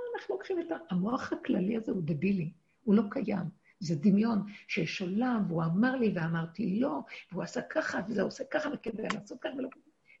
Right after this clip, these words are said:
תלכו עם עצמכם, תתחברו פנימה, כמו שאמרה מיכל, להתכנס פנימה, הנחש בחוץ נושך, אין לי כוח אליו. מאיפה אני יודעת כאן? אנשים מתקשרים אליי, נשים ואומרות לי, "אבל הולך להיות ככה, ואומרים ככה, ושניזהר שלא ניזהר."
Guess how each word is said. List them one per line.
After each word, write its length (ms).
תלכו 360
עם 160
עצמכם, 580
תתחברו 640
פנימה, 340
כמו 180
שאמרה 280
מיכל, 340
להתכנס 720
פנימה, 460
הנחש 560
בחוץ 440
נושך, 400
אין 140
לי 140
כוח 380
אליו. 160
מאיפה 300
אני 180
יודעת 300
כאן? 160
אנשים 300
מתקשרים 440
אליי, 140
נשים 340
ואומרות 280
לי, 100
"אבל 200
הולך 340
להיות 220
ככה, 300
ואומרים 320
ככה, 260
ושניזהר 720
שלא 280
ניזהר." 260